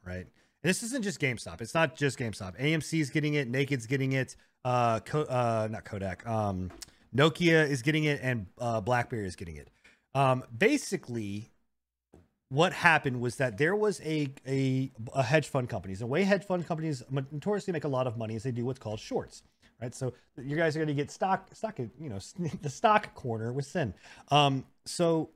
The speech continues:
they do these things that are called shorts. A short is where they bet against the company and against the stock,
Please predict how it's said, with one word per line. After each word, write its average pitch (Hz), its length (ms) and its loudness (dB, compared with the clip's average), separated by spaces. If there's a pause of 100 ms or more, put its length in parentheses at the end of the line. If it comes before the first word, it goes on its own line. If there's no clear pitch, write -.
(140)
they 123 260 2
do 190 120 2
these 208 160 -2
things 170 140 0
that 147 80 0
are 131 80 0
called 123 200 -4
shorts. 101 320 -10
A - 60 -14
short 240 420 2
is 131 100 -2
where 135 260 0 (260)
they 156 200 2
bet 175 320 0
against 139 600 -4 (120)
the 135 60 -8
company 127 580 -2
and 127 120 -4
against 123 540 -6
the 117 80 -8
stock, 131 440 -2